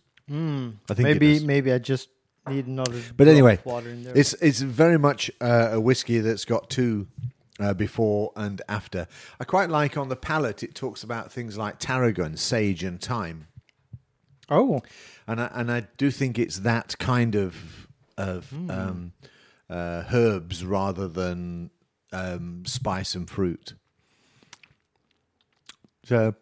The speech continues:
Speaker 2: I like it. Ooh, yeah, but every so often you get a bite back on that finish.
Speaker 1: Yeah, I, I, th-, this doesn't soften at all.
Speaker 2: No, you're right.
Speaker 1: No.
Speaker 2: You're right. <clears throat> This is a great whiskey,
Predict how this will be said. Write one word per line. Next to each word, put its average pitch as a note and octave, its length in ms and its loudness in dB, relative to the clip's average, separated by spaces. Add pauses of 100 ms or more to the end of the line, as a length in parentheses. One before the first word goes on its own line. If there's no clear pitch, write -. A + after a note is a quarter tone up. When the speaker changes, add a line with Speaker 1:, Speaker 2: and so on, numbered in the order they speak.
(200)
Speaker 2:
I C3 80 -2
like C3+ 220 -2
it. - 60 -10
Ooh, A2+ 300 -2 (200)
yeah, A2 180 -12
but - 140 -18
every A#2 140 -12
so - 140 -10
often G#2 260 -10
you F2+ 80 -12
get F#2+ 120 -8
a F#2+ 60 -12
bite G#2 400 -8
back E2+ 240 -10
on F#2 120 -6
that F#2 140 -10
finish. F#2 520 -8 (100)
Speaker 1:
Yeah, C3+ 340 4
I, C#3+ 80 2
I, D3+ 300 0
th-, D3 360 -4
this D3 220 2
doesn't C#3+ 380 2
soften C3 480 -4
at B2 140 2
all. A#2 300 0
Speaker 2:
No, A2+ 280 4
you're G#2 220 4
right. G#2+ 260 2
Speaker 1:
No. B2 260 -2
Speaker 2:
You're G2 240 2
right. F#2 200 0 (240)
<clears throat> - 240 -20
This F#3 200 10
is F3 120 4
a A2+ 140 8
great G#2 440 4
whiskey, D#2+ 400 -6